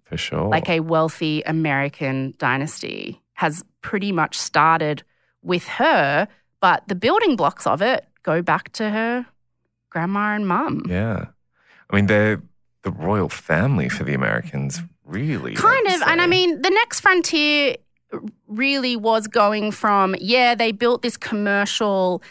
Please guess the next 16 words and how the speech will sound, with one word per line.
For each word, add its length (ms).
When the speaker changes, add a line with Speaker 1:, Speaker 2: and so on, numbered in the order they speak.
Speaker 2:
um, 340
success. 640
They 160
built 220
this 180
incredibly 540
profitable 800
brand 480
and 120
company 360
and 60
were 60
making 320
all 80
this 180
money, 320